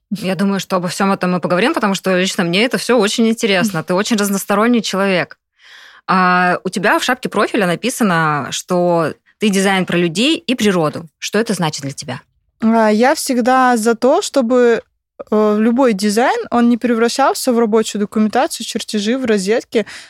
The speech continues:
Speaker 2: а чтобы он был отображением клиента. То есть я считаю, любой интерьер, в котором живёт человек, это его лицо, это отражение его души, и он должен быть максимально с ним связан. То есть это как вторая такая человеческая оболочка.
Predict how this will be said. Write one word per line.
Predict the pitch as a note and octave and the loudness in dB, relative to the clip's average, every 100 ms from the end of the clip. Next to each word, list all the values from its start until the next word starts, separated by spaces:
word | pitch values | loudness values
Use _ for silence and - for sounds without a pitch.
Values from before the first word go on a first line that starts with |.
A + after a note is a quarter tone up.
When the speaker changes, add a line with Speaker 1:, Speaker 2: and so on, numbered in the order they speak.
| _ | _
Speaker 2:
а | G#3+ | -2
чтобы | - C4+ A#3+ | 2 2 4
он | C4 A#3 | 4 4
был | B3 | 2
отображением | A3+ A3 G#3 G#3+ A#3+ B3+ A#3+ G#3 | 2 2 2 2 2 2 2 0
клиента. | - A3 A#3 G3 F3+ E3 - - _ | 0 2 2 0 -4 -10 -12 -20 _
То | A3+ | -2
есть | B3 | 2
я | B3 | 2
считаю, | - A3+ B3 A3+ | 0 0 2 4
любой | A3+ A3+ B3+ | 2 2 2
интерьер, | G#3+ A3+ G#3+ A#3 G4 | 2 0 2 2 0
в | - | -2
котором | - A#3+ A#3+ A3 | -2 0 2 2
живёт | G#3 A3+ A3+ | 2 0 0
человек, | - A3 G3+ B3 - | -2 0 2 0 -2
это | A#3+ A#3 | -2 0
его | G#3+ G3 A3+ A3+ | 0 2 2 2
лицо, | G3+ F#3 - A3 C4+ | 2 -2 -2 2 2
это | C#4 | 0
отражение | A3+ G#3+ G#3 A3 A3 G3+ | -2 0 0 2 2 0
его | F#3+ G3 | 0 -2
души, | F#3+ F#3+ - B3+ D#4 - - - _ | -4 -4 -2 -2 -2 -8 -20 -20 _
и | A3+ | 0
он | A#3 A#3 | 2 4
должен | C4+ D#4 C4 | 4 4 2
быть | A3 B3+ | 2 2
максимально | A3+ A#3+ - A#3 A3+ D#4 C#4+ | 2 2 2 2 2 2 0
с | - | 0
ним | A#3+ A#3+ | 0 0
связан. | G#3+ A3 G#3+ F#3+ F3 E3+ | 0 0 2 2 -2 -4
То | G3 | -4
есть | - | -2
это | G#3 | -2
как | G#3+ G#3+ | -2 -4
вторая | - - A#3 B3 | -2 0 2 2
такая | A#3 A3 A3+ G#3 | 0 -2 0 0
человеческая | - A3 A3+ G#3+ - G#3+ G3+ | 0 -2 -2 -4 -4 0 0
оболочка. | F#3+ G#3 A#3 G#3 - - | 0 0 2 0 -4 -10